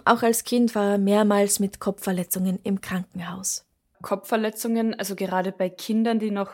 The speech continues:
Speaker 2: in der Entwicklung sind und der Körper sich noch entwickelt,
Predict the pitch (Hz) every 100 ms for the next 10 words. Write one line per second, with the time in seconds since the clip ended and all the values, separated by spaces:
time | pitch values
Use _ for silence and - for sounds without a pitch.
0 | - 196 196 175 - 202 240 226 226 240
1 | 240 226 - 190 190 185 180 180 214 220
2 | - 214 214 208 220 - 233 233